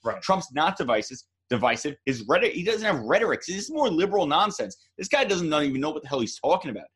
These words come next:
Speaker 1: Mm-hmm.
Speaker 2: He might be older than Bernie Sanders. That picture of him, he
Speaker 1: He's
Speaker 2: looks like
Speaker 1: seventy-three.
Speaker 2: Okay,
Speaker 1: He's
Speaker 2: so
Speaker 1: not
Speaker 2: he,
Speaker 1: as old.
Speaker 2: he's not old, as old as Bernie Sanders,
Speaker 1: He's
Speaker 2: but
Speaker 1: about
Speaker 2: he,
Speaker 1: Trump's age.
Speaker 2: he might be just as insane as Bernie Sanders because this is ab-,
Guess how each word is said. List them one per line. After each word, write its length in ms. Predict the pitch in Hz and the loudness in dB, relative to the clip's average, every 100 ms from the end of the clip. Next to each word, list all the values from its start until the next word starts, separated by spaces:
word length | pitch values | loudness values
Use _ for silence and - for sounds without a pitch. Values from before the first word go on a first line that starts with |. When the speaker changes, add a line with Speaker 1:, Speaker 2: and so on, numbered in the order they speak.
| - | -16
Speaker 1:
Mm-hmm. 100 | 117 | -6
Speaker 2:
He 60 | 233 | 0
might 180 | 330 | 2
be 80 | 160 | 2
older 240 | 147 151 143 | 2 2 2
than 100 | 117 | 2
Bernie 240 | 123 113 | 2 0
Sanders. 320 | - 120 98 | -2 -4 -2
That 160 | 123 139 | -4 -4
picture 220 | 175 147 | -4 -2
of 60 | 123 | -2
him, 40 | |
he 60 | 147 | -2
Speaker 1:
He's 80 | |
Speaker 2:
looks 160 | 170 165 | -2 2
like 80 | 160 | 2
Speaker 1:
seventy-three. 460 | 143 113 123 107 - - | 2 -2 -2 -2 -4 0
Speaker 2:
Okay, 260 | 123 123 | 0 2
Speaker 1:
He's 100 | 101 | 0
Speaker 2:
so 100 | 127 | 2
Speaker 1:
not 220 | 151 165 160 | 4 6 6
Speaker 2:
he, 40 | |
Speaker 1:
as 180 | 156 117 | 4 2
old. 160 | 107 139 | 0 2
Speaker 2:
he's 80 | |
not 160 | 240 247 | 4 6
old, 200 | 247 240 196 | 8 8 6
as 120 | 220 | 2
old 140 | 208 196 | 4 2
as 60 | |
Bernie 220 | 156 185 170 | 2 0 2
Sanders, 320 | 185 165 135 | 0 0 0
Speaker 1:
He's 40 | |
Speaker 2:
but 80 | 170 | 4
Speaker 1:
about 120 | 165 | 6
Speaker 2:
he, 60 | - | 6
Speaker 1:
Trump's 320 | 175 156 - | 0 0 -4
age. 100 | - _ | -16 _
Speaker 2:
he 80 | 165 | 0
might 280 | 190 190 - | 2 0 -2
be 120 | 156 | -2
just 260 | 160 170 | 0 0
as 140 | 160 143 | -4 -6
insane 400 | 135 - 135 113 | -6 -6 -6 -6
as 80 | 104 | -4
Bernie 260 | 120 113 | -4 -4
Sanders 380 | 110 110 98 98 _ _ | -6 -6 -6 -12 _ _
because 260 | 135 127 160 | -4 -2 -2
this 100 | 202 | -2
is 80 | 170 | 0
ab-, 220 | 143 127 | 2 0